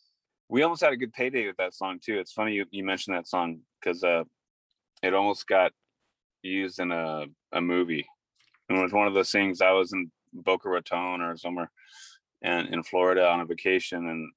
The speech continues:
so I got a call. It's like, "Do you own the publishing in Two dollar Forward? Do you own the master?" I'm like, "Yeah."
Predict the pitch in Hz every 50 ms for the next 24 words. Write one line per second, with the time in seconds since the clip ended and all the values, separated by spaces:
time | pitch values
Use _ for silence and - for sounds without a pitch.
0 | _ _ - - - 92 90 90 85 85 - - 95 90 87 87 82 76 82 78
1 | - _ _ - - - _ _ _ _ _ _ _ _ _ _ _ _ _ _
2 | _ _ - 143 160 175 175 160 120 - 139 143 143 - 165 151 143 131 123 147
3 | 151 151 139 135 127 - 135 135 156 160 - _ _ _ _ _ _ _ _ _
4 | _ _ _ _ _ _ _ _ _ _ - 120 120 120 123 120 120 117 107 110
5 | 113 107 104 104 104 110 123 131 - - 139 127 113 110 104 98 95 - _ _
6 | _ _ _ _ 98 98 101 104 104 101